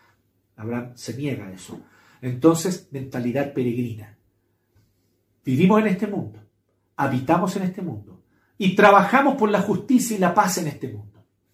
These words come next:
Somos llamados a hacerlo. Somos llamados a, de manera pacífica, creativa, distintivamente cristiana, si es necesario, salir y defender la vida de los desvalidos, de los oprimidos,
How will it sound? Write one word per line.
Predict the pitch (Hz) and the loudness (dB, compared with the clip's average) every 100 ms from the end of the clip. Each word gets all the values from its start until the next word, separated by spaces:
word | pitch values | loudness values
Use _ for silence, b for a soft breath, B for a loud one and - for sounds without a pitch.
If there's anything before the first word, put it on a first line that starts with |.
| _ _ | _ _
Somos | - 160 160 | -2 2 4
llamados | 156 135 233 220 | 4 4 4 4
a | 123 | -2
hacerlo. | - - - _ _ b b b _ | -8 -14 -18 _ _ b b b _
Somos | - 143 131 | -6 -4 -2
llamados | 139 175 226 190 | 0 4 4 4
a, | 160 | 0
de | |
manera | 160 165 240 | 0 2 2
pacífica, | 233 190 262 - - - - - b b b | 2 2 2 0 -2 -12 -16 -20 b b b
creativa, | - 160 160 160 247 220 113 | 4 6 6 4 4 4 0
distintivamente | 110 165 160 170 - 269 277 277 262 | -2 -2 -2 -4 2 2 2 -2 -4
cristiana, | 226 190 254 208 120 107 b b | -4 -4 -4 -4 -6 -12 b b
si | - 143 | -6 -4
es | 147 | -4
necesario, | 131 - - 202 233 240 - - | -4 -6 2 2 4 0 -4 -14
salir | - 131 156 202 | -8 -2 0 0
y | |
defender | 175 - 143 196 214 | 0 -2 -4 0 2
la | 160 | 2
vida | 143 226 233 | 2 2 2
de | 196 | 2
los | 165 | 0
desvalidos, | 156 - 139 214 208 139 | 0 0 -2 0 0 0
de | 131 | 0
los | 135 | -2
oprimidos, | 139 131 139 190 226 139 107 107 - | -4 -4 -4 -4 -2 -2 -4 -10 -20